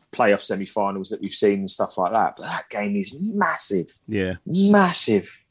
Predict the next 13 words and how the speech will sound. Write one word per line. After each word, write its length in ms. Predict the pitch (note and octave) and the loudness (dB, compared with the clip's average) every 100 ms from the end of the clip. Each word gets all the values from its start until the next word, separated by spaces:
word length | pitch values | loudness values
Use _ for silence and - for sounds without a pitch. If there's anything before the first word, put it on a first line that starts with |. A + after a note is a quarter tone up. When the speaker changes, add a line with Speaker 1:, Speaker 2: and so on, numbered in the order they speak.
| _ | _
Speaker 1:
when 100 | A2+ | -2
that, 120 | A2 A#2+ | 0 2
when 120 | G#2+ | 2
that 140 | G2+ | 2
happens. 420 | G2 F#2 A#2 B2 | 0 -2 -2 -2
Ev-, 120 | G2 A2 | 0 0
eventually 600 | A#2 G2 A#2 A#2 - F#2+ | 2 2 2 2 0 -2
when 120 | F#2+ | -4
it 80 | F2+ | -4
happens, 340 | F#2+ - A#2 | -6 -6 -8
anyway. 260 | A2+ A2 F#2+ - - | -6 -4 -6 -8 -6
Speaker 2:
Yeah, 280 | A#2+ G#2+ F#2+ - | -2 -2 -2 -10
exactly. 520 | G#2+ A2+ - F2 | -8 -8 -8 -12